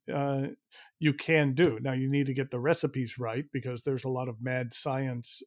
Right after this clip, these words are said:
uh, behind that, and you can't just throw stuff together. Um, you have to at least know what you're doing a little bit so that, uh, you know, when you're selling inks, it doesn't,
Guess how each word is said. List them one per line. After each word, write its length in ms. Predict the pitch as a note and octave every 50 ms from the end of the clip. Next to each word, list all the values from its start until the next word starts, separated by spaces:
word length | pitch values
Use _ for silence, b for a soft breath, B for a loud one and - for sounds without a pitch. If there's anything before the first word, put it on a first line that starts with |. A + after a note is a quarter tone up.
| _ -
uh, 260 | - B2+ A#2 A2+ A2+ A2 -
behind 520 | - A#2 G#2+ - C#3 D3 C#3+ C3+ B2+ A#2
that, 280 | A2 G#2+ A2 A#2 D3 - - - -
and 320 | C3+ B2 B2 A#2+ B2 - B B B B B B -
you 100 | C#3 A#2+
can't 280 | - C#3+ C#3+ C#3 C#3+
just 200 | - C#3 C3+ - -
throw 180 | - D3 C#3
stuff 300 | C3 - - C#3+ B2 -
together. 520 | - B2+ A#2+ B2+ C3 C3 A#2 A2+ A#2+ C#3+ - - E4 A3+
Um, 380 | C#3 A#2+ A#2 A#2 A#2+ A#2+ A2+ - B B B B B B -
you 120 | - C3
have 160 | C3+ C3 -
to 220 | - C#3 B2+ B2+ - -
at 120 | - C#3 C#3
least 320 | D3 C#3+ C#3 - - _ - E4
know 220 | G3+ D#3 E3 E3
what 200 | D#3+ D#3+ - -
you're 80 | D3+ C#3
doing 440 | C3+ D3+ D3+ D3 D3 C#3 C#3+ - - -
a 80 | E3 C#3+
little 280 | C3+ D3 D#3+ D#3 D3
bit 260 | B2 A#2 B2 B2+ C#3 - _
so 260 | - - - D#3 C3 B2
that, 200 | C3+ B2+ B2+ C3 - D4 D#4+ F4 G4 F#4+ - -
uh, 40 | D#3+
you 140 | C#3+ C#3 B2
know, 80 | C3 C3
when 160 | C3 B2+ B2+
you're 100 | B2 A#2+
selling 400 | - - D#3 C#3+ C3+ B2+ C3 D#3
inks, 280 | D#3+ D#3+ D3+ C#3 -
it 100 | C3+ A#2+
doesn't, 340 | - C#3 C3+ B2+ B2+ B2 -